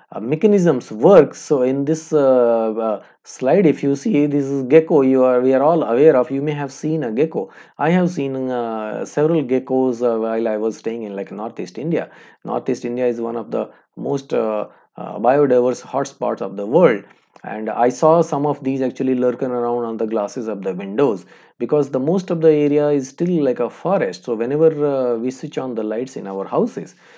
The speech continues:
so these, uh, lights attract, uh, a lot of, like, uh, moths and other flies, you know, towards this, uh, light. So they end up, uh,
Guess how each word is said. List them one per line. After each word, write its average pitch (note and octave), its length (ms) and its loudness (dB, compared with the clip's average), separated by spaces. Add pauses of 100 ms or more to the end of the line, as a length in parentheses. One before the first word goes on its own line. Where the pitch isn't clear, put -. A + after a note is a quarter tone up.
(180)
so - 120 -8
these, D3+ 400 2
uh, C#3 520 4
lights D3 360 2
attract, C3+ 600 -4
uh, A2+ 220 0 (260)
a A2+ 80 -10
lot C3+ 160 2
of, C#3+ 100 0
like, C3+ 180 -2
uh, C3+ 60 0
moths C3+ 460 0
and A#2+ 120 -10
other A2+ 220 -4
flies, C#3 640 -2 (400)
you - 80 -14
know, B2 140 -6
towards A#2 320 -2
this, A2+ 260 -8
uh, G#2+ 80 -6
light. B2+ 360 0
So B2 180 -6
they A#2+ 160 4
end C3 180 -2
up, C3+ 180 0
uh, A#2+ 180 2